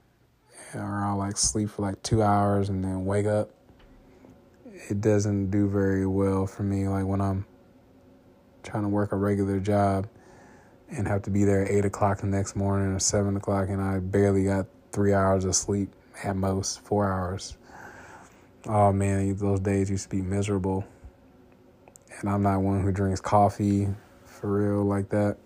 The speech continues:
I try to leave coffee alone 'cause I don't wanna be addicted to any, like,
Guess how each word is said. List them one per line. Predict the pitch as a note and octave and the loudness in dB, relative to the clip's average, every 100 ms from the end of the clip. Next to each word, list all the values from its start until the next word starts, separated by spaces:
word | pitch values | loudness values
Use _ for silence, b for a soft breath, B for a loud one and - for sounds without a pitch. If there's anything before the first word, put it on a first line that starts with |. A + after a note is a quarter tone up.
| - - B B B B B B - - | -20 -20 B B B B B B -20 -10
I | G2+ | -10
try | - G2+ | -2 0
to | G2 | 2
leave | G2 G2 G2 | 2 2 0
coffee | - G#2+ G2+ G2+ | -2 -2 0 -2
alone | G2+ G#2 G2+ | 0 2 0
'cause | G2+ | 0
I | G2 | 0
don't | G2+ | 2
wanna | G2 | 0
be | F#2+ F2+ | 0 -2
addicted | F2 G2+ - G2+ | 0 -2 0 -2
to | G2 | 0
any, | G2+ G2+ G2 | 0 0 0
like, | G2 G2 F#2+ | 0 0 -2